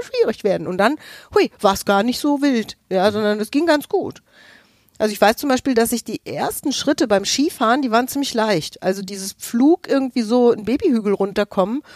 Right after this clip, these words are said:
Speaker 1: und ich war
Speaker 2: Mhm.
Speaker 1: stolz wie Bolle.
Speaker 2: Ja, voll gut.
Speaker 1: Ja. Und das ging echt in zehn Minuten. In zehn Minuten bin ich alleine, ohne dass mich einer festgehalten hat, bin ich diesen Berg runtergekommen und habe vor dem Abgrund gebremst.
Speaker 2: Pizza, sozusagen, Pizza.
Speaker 1: Pizza Pommes.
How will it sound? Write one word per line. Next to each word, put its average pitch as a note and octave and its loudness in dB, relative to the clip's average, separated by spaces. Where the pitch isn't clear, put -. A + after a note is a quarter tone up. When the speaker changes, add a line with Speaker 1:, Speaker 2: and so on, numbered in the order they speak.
Speaker 1:
und G#3+ 0
ich G3 -6
war E3 2
Speaker 2:
Mhm. - -2
Speaker 1:
stolz E3 0
wie C#4 4
Bolle. A#3 2
Speaker 2:
Ja, F2+ -8
voll - -14
gut. E3 -10
Speaker 1:
Ja. F#3+ -16
Und A3+ -2
das A3 2
ging B3 0
echt B3 -4
in A#3 0
zehn A#3+ 0
Minuten. D#4 0
In F#3+ -10
zehn B3+ 0
Minuten F4+ 2
bin F#4 0
ich D#4+ -4
alleine, D#4 2
ohne C#4+ 2
dass C#4+ 2
mich C#4+ -2
einer B3+ 2
festgehalten D#4+ -2
hat, - -2
bin D4 0
ich C4+ -4
diesen B3+ -2
Berg A3+ 2
runtergekommen D4 0
und B3+ 0
habe A#3+ 2
vor C#4 2
dem C#4 -2
Abgrund A#3+ -2
gebremst. F#3+ -2
Speaker 2:
Pizza, - -4
sozusagen, D#2+ -8
Pizza. - -4
Speaker 1:
Pizza C#4+ 0
Pommes. A3 -2